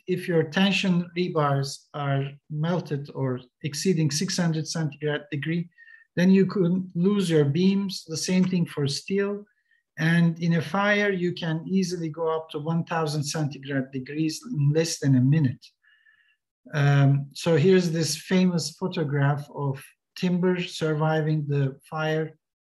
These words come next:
The steel and rebars from the concrete, uh, just lie on it. So this is very often,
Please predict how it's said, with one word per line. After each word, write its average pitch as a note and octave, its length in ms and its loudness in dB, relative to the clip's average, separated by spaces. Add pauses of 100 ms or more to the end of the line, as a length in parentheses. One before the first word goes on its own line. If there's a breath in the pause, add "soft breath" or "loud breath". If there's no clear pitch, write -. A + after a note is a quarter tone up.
(240)
The C#3 60 -2
steel E3 720 0
and C3 400 0
rebars C#3 560 -2
from C3+ 260 -4
the B2+ 80 -6 (100)
concrete, D3 480 -4 (720)
uh, B2+ 260 -2
just C#3 540 -2
lie C#3+ 360 4
on B2 160 4
it. B2 120 -2
So C3 200 -6
this C#3+ 240 -6
is C3 280 -2 (120)
very D3+ 440 -4
often, C#3 600 0